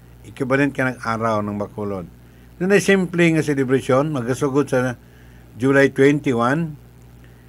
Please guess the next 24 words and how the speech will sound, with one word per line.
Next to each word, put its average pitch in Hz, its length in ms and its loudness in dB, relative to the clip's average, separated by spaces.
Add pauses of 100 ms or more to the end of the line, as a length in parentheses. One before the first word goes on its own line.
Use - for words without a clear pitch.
(160)
then 123 160 -4
kini 143 260 0
pagkaablihan, 135 960 -2 (600)
kay 107 100 -6
kining 123 320 -4
bulan 139 240 0
sa 131 80 -4
July, 131 600 -2 (420)
locally 147 800 2 (320)
gideclared 127 640 -2
kini 131 420 -2 (500)
by 117 240 -2
virtue 143 560 2
of 123 240 -6
a 120 80 -6
municipal 139 480 -2
ordinance 117 640 -4 (720)
as - 560 0 (560)
Green 151 400 2
Month, 143 240 2 (160)
no? 123 240 -8
As 131 160 -4
Green 123 320 -2
Month 131 320 -2